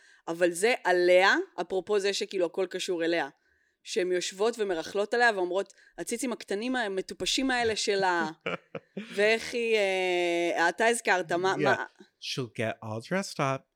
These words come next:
Speaker 2: and she'll do her makeup, and she'll put on an outfit, and then she'll just won't clean her forehead, and she'll go out with an oily forehead.
Speaker 1: זה
Speaker 2: It's like, "You're
Speaker 1: מדהים.
Speaker 2: so close, just wipe your forehead."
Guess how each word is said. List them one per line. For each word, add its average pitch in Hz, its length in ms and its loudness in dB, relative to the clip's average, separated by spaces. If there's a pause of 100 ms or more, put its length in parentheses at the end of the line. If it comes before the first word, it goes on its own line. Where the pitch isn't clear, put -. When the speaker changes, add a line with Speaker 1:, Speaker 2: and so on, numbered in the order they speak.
(320)
Speaker 2:
and 117 160 -12
she'll 113 280 -8
do 107 60 -4
her 139 120 -4
makeup, 135 580 -4
and 101 120 -10
she'll - 220 -16
put 117 100 -8
on 147 160 -4
an 190 100 -4
outfit, 135 520 -2 (520)
and 123 140 -8
then 123 180 -4
she'll 131 280 -10 (100)
just - 240 -10
won't 110 340 -8 (920)
clean 117 200 -4 (120)
her 107 420 -4 (120)
forehead, 151 400 -8 (360)
and 117 140 -10
she'll 120 220 -6
go - 80 2
out 104 100 -2
with 110 160 -8
an 107 40 -4
oily 101 260 -2
forehead. 147 480 -6 (200)
Speaker 1:
זה 190 140 -4
Speaker 2:
It's - 60 0
like, - 180 0
"You're 131 100 2
Speaker 1:
מדהים. 104 120 0 (100)
Speaker 2:
so 120 160 2 (140)
close, 165 380 0
just - 320 -12
wipe 110 320 0
your 101 80 -4 (100)
forehead." 120 420 -2